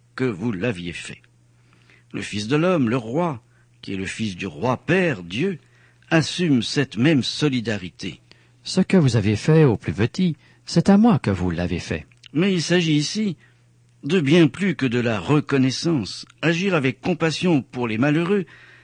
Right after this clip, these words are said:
Speaker 1: c'est agir comme Dieu. Il peut nous paraître étonnant qu'on puisse sauver sa vie, hériter de l'éternité avec un simple verre d'eau. En effet, qui peut, tout le monde peut poser un tel geste.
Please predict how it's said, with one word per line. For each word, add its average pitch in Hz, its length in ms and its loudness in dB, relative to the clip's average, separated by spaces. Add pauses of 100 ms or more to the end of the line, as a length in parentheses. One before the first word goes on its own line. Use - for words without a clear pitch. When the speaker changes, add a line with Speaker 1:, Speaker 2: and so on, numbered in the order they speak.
Speaker 1:
c'est - 280 0
agir 185 600 0 (240)
comme 110 520 0 (220)
Dieu. 82 360 -12 (840)
Il 107 120 -12
peut 113 120 -4
nous 101 120 -2
paraître 107 420 -4
étonnant 165 340 -2
qu'on 117 180 -4
puisse 110 200 -8
sauver 101 300 -4
sa 147 180 -2
vie, 165 240 -2
hériter 113 320 -2
de 98 60 -8
l'éternité 107 500 -4
avec 117 240 -2
un 110 100 0
simple 147 320 0
verre 139 240 -2
d'eau. 180 220 0 (380)
En 120 100 -2
effet, 143 300 0
qui 175 240 -4
peut, 165 340 0 (600)
tout 147 100 -2
le 180 80 2
monde 190 320 2
peut 127 200 -2
poser 113 420 -4
un 98 80 -2
tel 95 200 -8
geste. 92 480 -6